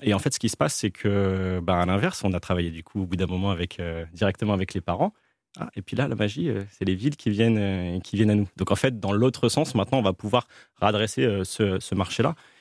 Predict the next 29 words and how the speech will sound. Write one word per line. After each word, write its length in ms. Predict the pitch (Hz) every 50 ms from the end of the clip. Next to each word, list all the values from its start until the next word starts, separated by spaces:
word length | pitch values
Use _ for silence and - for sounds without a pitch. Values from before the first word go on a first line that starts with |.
| _ _ _ -
Et 80 | -
ce 80 | - -
qui 100 | - -
va 100 | 90 95
se 60 | - -
passer, 280 | - 87 - - 120
c'est 160 | - - 104
vraiment, 400 | 95 95 95 92 98 104 110 101
euh, 180 | 92 92 90 87 - _
bah, 140 | - 92
de 80 | 87 -
faire 180 | - - 95 92
des 100 | 95 92
packs 240 | - 120 120 -
en 60 | 101 92
fait, 220 | - - 101 -
pour, 280 | _ - 98 87 90 85
euh, 120 | 85 87
les 120 | 85 90
villes, 340 | 87 80 95 98 104 101 95 92
euh, 160 | 90 87 85
les 220 | 82 85 90 82 92
associations, 500 | - - 95 - 98 87 - - 104 98
et 80 | 90
cetera, 340 | - - - - 95 101 113
pour 160 | - - 90
qu'elles 160 | - 87 87
puissent, 360 | - - - 101 - - - 95
euh, 160 | 87 87